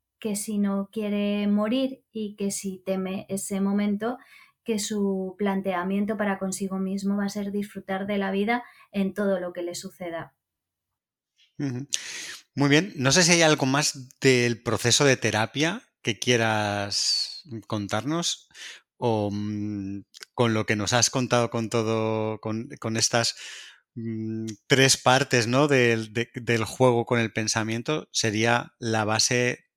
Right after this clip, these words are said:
Speaker 2: y, y, y la parte importante que nos querías transmitir.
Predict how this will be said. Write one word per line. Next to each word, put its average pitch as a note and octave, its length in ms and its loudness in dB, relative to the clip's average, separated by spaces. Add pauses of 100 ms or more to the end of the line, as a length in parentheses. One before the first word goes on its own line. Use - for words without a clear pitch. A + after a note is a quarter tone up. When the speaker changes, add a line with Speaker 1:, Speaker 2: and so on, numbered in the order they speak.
(160)
Speaker 2:
y, G#2+ 600 -4
y, G2+ 400 -10
y - 40 -6
la G#2 120 -4
parte G#2+ 280 -4
importante G2+ 460 -4
que A2+ 80 -6
nos G#2 120 -6
querías F#2 300 -6
transmitir. F#2 460 -10